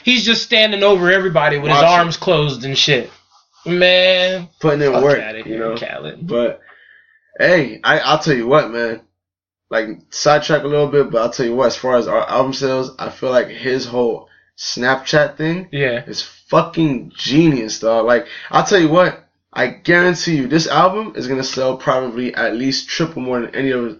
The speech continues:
Speaker 2: ever.
Speaker 1: Oh, yeah, no, no, it's gonna, I, I, 'cause he definitely put some shine on himself.
Speaker 2: Uh-huh.
Speaker 1: And the fact that he put himself in line with the Queen Beyonce, and the fact that he now is fucking with Roc Nation,
Speaker 2: Mm-hmm.
Speaker 1: like, nah, like, he's got a lot of notoriety behind him now. He's
Speaker 2: Oh,
Speaker 1: got
Speaker 2: yeah.
Speaker 1: a lot of power and star power
Speaker 2: But
Speaker 1: behind
Speaker 2: see,
Speaker 1: him now.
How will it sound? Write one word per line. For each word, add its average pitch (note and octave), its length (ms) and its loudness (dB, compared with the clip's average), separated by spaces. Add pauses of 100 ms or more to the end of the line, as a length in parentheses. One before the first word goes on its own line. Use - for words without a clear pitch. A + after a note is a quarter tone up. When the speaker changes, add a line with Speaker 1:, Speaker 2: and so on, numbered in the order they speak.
Speaker 2:
ever. F#3+ 120 2
Speaker 1:
Oh, A3+ 100 4
yeah, D#3+ 200 2
no, C#3 320 2
no, C#3+ 180 -2
it's C#3+ 200 -2
gonna, F#3 180 0 (120)
I, C#3+ 340 -2
I, D#3 60 -2
'cause D#3 180 -2
he D3 80 0
definitely D3 420 -2
put D3 140 -6
some C3+ 120 -12
shine B2+ 340 -2
on A2 100 -6
himself. A2 480 -10
Speaker 2:
Uh-huh. B2+ 320 0
Speaker 1:
And D#3 100 2
the D3 80 2
fact D3 300 0
that C3 100 -8
he C3 140 -8
put D3 220 -4
himself C#3 460 -4
in B2+ 180 -4
line C3 440 -2
with B2 160 -8
the - 80 -12
Queen D3 340 -2
Beyonce, D#3+ 760 -2 (400)
and C3 180 -4
the C3 40 -4
fact C#3+ 360 0
that C3+ 180 -2
he C#3 260 -8
now C3 340 -2
is B2 140 -6
fucking C3+ 340 -6
with A2+ 220 -8
Roc C3+ 240 -2
Nation, F3 600 -2 (180)
Speaker 2:
Mm-hmm. A2 300 -8
Speaker 1:
like, D3+ 160 4
nah, D#3+ 320 0
like, C#3 220 0
he's E3 420 -4
got E3+ 200 2
a C#3+ 60 0
lot D3 280 4
of D3 80 -4
notoriety D#3 720 2
behind C3+ 420 -4
him C3+ 120 -6
now. C3 160 -2
He's C3+ 100 -2
Speaker 2:
Oh, C3 60 2
Speaker 1:
got C3+ 120 4
Speaker 2:
yeah. A2+ 60 2
Speaker 1:
a - 20 2
lot C#3 220 2
of C#3+ 100 -6
power C#3+ 360 0
and D#3 260 0
star G#3 320 0
power B2 300 -2
Speaker 2:
But A#2+ 120 -4
Speaker 1:
behind A#2+ 180 -2
Speaker 2:
see, E3 200 4
Speaker 1:
him - 60 -4
now. G#2+ 240 -12